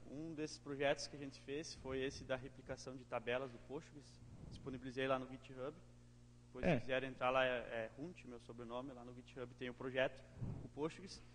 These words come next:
Speaker 1: E é bem interessante, assim. Então, acho que é legal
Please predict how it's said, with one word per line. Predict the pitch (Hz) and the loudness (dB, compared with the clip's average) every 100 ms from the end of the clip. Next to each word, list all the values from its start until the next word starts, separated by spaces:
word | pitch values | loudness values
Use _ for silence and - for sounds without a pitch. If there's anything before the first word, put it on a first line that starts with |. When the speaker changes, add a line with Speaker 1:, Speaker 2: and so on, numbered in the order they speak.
| - - - - | -16 -18 -16 -6
Speaker 1:
E | 123 127 | -2 4
é | 127 | 6
bem | 135 156 | 10 10
interessante, | 170 190 190 196 170 - | 12 8 10 8 8 4
assim. | 127 135 120 117 | -6 -6 -6 -6
Então, | 120 135 143 131 | 0 0 2 4
acho | 143 - | 2 2
que | 156 | 2
é | 151 | 6
legal | 156 131 147 175 - | 6 8 8 6 2